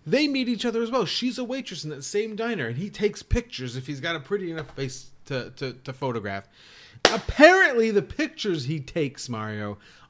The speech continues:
are of women having sex with men and as he tortures them to death. That's what he does. I don't know if, if he makes a living off of doing this.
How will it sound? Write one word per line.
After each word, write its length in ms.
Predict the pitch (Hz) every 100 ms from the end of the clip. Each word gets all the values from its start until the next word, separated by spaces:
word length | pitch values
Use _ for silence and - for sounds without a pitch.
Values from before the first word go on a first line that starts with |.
| -
are 220 | 160 160
of 260 | 160 147 131 - - 139
women 500 | 131 208 269 269 254
having 540 | 143 202 202 196 170
sex 640 | - - - 196 196 -
with 240 | 156 147 - - _ _
men 680 | 151 151 180 156 123 123 123 - _ - _ _ _
and 460 | 151 165 147 127 - _ _ _
as 360 | 175 190 202 143
he 260 | - 185 139 _ - _
tortures 540 | - 196 - 135 107 101
them 260 | 101 101
to 160 | - 120
death. 440 | 104 - - - - - _ _ _ _ - - - - - - - 143 - 143 - _ _ _ _ _ _ _ _ _ _
That's 200 | - 117
what 80 | 143
he 60 | 180
does. 480 | 269 294 151 - - _ _ _ _ -
I 100 | 160
don't 140 | 226
know 160 | 190 170
if, 140 | 165
if 120 | 185 170
he 100 | 156
makes 300 | 147 135 120
a 40 |
living 400 | 95 110 139 190
off 160 | 214 220
of 120 | 202
doing 220 | 247 247
this. 280 | 277 269